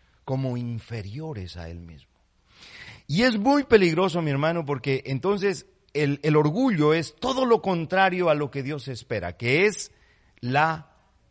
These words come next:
humildad. Entonces, el orgulloso no reconoce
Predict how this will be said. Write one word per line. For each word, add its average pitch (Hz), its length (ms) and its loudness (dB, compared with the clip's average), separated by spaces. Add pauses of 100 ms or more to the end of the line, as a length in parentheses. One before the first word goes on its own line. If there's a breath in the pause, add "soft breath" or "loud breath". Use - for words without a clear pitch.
humildad. 127 640 -2 (680 loud breath)
Entonces, 220 540 2
el 196 160 4
orgulloso 185 1040 4 (300 loud breath)
no 202 280 4
reconoce 208 1120 4